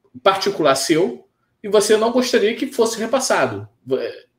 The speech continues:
É que nem hoje eu, eu vejo exatamente o que acontece na, nas, nas organizações agora. O, é, os titulares são os donos dos dados, a, as organizações são as custodiantes, né? Mas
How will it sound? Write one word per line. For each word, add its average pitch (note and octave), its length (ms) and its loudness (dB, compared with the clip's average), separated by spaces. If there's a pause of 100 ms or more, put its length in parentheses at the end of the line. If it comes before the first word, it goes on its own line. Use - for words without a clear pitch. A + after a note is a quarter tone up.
(180)
É D3+ 100 2
que G3 160 -4
nem G#3 320 -2
hoje F3 500 4
eu, D3+ 220 2
eu D#3 140 2
vejo E3+ 500 -2
exatamente G#3 800 -2
o E3+ 80 -4
que E3+ 100 -2
acontece G3 460 2
na, F#3+ 300 0
nas, F3+ 880 0 (1120)
nas D#3+ 220 2
organizações F#3 480 2
agora. D3+ 440 4
O, - 280 -6 (340)
é, B2+ 240 0
os C#3 160 -4
titulares B3 420 2
são A#3 140 -4
os D#3+ 80 -4
donos C#3+ 220 0
dos B2+ 80 -4
dados, G2+ 460 -4
a, C3 320 2
as C3 140 0
organizações E3 580 0
são G3+ 120 -2
as - 80 -6
custodiantes, B2 1000 -4
né? C3+ 300 -2 (540)
Mas E3+ 640 2